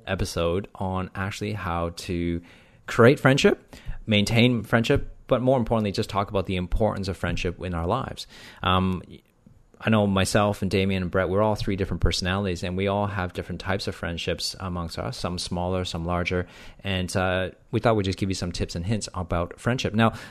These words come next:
Damien, you just had one of your best friends come from England to visit you recently. Um, you seem to, Damien, if anybody ever met Damien, Damien's, like, got this, like,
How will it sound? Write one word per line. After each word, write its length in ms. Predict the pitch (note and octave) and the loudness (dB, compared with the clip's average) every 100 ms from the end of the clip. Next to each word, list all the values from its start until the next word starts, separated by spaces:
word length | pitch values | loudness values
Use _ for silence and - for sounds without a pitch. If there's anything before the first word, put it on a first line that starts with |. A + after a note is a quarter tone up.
| - - | -20 6
Damien, 360 | D3+ E3 E3 C#3+ | 8 10 8 4
you 140 | G3+ | 4
just 180 | G3+ C3 | 4 4
had 400 | A#2+ A2 G2 A2+ | 6 4 2 0
one 160 | G#2+ | 2
of 60 | G#2 | 4
your 100 | G2 | 2
best 300 | F2 F2 - | 2 0 0
friends 280 | G2 E2+ D#2+ | -2 -2 -4
come 240 | - F#2 D#2+ | -6 -6 -6
from 180 | F2+ | -6
England 440 | D#2+ D#2+ E2 E2+ D#2+ | -6 -6 -6 -8 -8
to 100 | D#2+ | -10
visit 400 | D2+ E2+ E2 - | -6 -6 -6 -6
you 100 | D2+ | -6
recently. 580 | D#2+ D#2+ - E2 A2 - - - - - | -6 -6 -6 -4 -4 -6 -14 -20 -20 -4
Um, 540 | A2 A2+ A2+ A#2 F#2 G2+ | 4 6 6 4 0 -2
you 320 | C#3+ G#3 D4 | 2 4 4
seem 260 | - D#3+ C#3+ | 4 2 2
to, 100 | - | 0
Damien, 400 | D#2+ F3 F#3 A2 | 6 8 8 4
if 240 | F2 - - | 2 -6 -4
anybody 380 | C3+ D#3 C3+ | -2 2 6
ever 160 | A2 G2 | 6 6
met 180 | F#2+ F#2 | 2 2
Damien, 280 | F2 F2 F2+ | 0 0 2
Damien's, 360 | A#2+ C#3+ C#3+ | 2 2 0
like, 120 | G2+ | 0
got 160 | G2 F2+ | 0 0
this, 220 | F#2+ - | -2 -2
like, 180 | F#2 F2+ | -4 -6